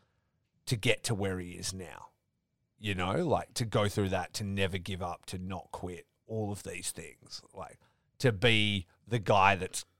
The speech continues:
in Ready to Kiss and singing his way to the ring and being a Phantom of the Opera and all this stuff, 'cause it's, it's, I imagine, what he's given, you know, to get to where he is now is pretty fucking impressive,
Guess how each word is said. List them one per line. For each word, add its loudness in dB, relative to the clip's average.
in -4
Ready 0
to -8
Kiss -4
and -10
singing -4
his -6
way -4
to -8
the -8
ring -10
and -10
being -4
a -6
Phantom -8
of -10
the -8
Opera -10
and -14
all -12
this -8
stuff, -10
'cause -12
it's, -12
it's, -14
I -8
imagine, -10
what -14
he's -18
given, -12
you -6
know, -6
to 0
get 2
to 0
where 4
he -4
is -4
now -2
is -6
pretty -4
fucking 4
impressive, 2